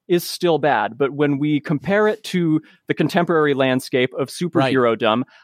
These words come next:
Speaker 1: I don't think you can draw any conclusion except Marvel is way, way, way worse. Not just
Speaker 2: <laughs>
Speaker 1: for the effect it has on the culture, but the politics too. I'm gonna say the politics
Speaker 2: Uh-huh.
Speaker 1: of these Marvel movies are even worse than what I was railing against in my Zack Snyder video.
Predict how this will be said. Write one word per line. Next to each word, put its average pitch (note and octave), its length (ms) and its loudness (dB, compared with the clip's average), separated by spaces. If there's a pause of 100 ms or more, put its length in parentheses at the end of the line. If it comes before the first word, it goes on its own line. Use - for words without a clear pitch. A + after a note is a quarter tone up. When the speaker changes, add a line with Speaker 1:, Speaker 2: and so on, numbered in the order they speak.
(120)
Speaker 1:
I D#3 160 2
don't E3 380 -2
think D3+ 320 0 (200)
you D3 240 -6
can C#3+ 140 -2
draw C#3 180 2
any D3 260 2
conclusion C#3+ 480 0
except B2+ 400 -2 (340)
Marvel D#3 500 2
is D3 280 0
way, B2+ 600 2
way, A#2 520 2
way D#3+ 1040 0
worse. F3 560 -2 (140)
Not E3+ 400 0
just F#3 300 -2
Speaker 2:
<laughs> - 20 -20
Speaker 1:
for G3+ 100 0
the G3 100 2
effect F#3+ 280 -2
it F3+ 80 2
has F#3 160 0
on F#3+ 80 2
the F#3 60 0
culture, G3+ 320 0
but F3+ 160 -2
the A3 80 2
politics E3+ 840 0
too. F#3 260 2 (180)
I'm D3 120 2
gonna F#3 140 2
say G3+ 180 2
the G3+ 80 0
politics F#3 480 0
Speaker 2:
Uh-huh. A#2+ 120 0
Speaker 1:
of D3+ 40 2
these C3 140 0
Marvel B2 320 2
movies B2 340 -4 (220)
are C#3 180 4
even D#3 360 4
worse C#3+ 260 0
than A#2+ 260 -2
what A#2+ 120 2
I A#2 100 4
was B2 160 -6
railing A#2+ 280 0
against A#2 360 -2
in A#2+ 40 -4
my A#2 120 0
Zack A2+ 200 -4
Snyder A2 360 -2
video. - 340 -20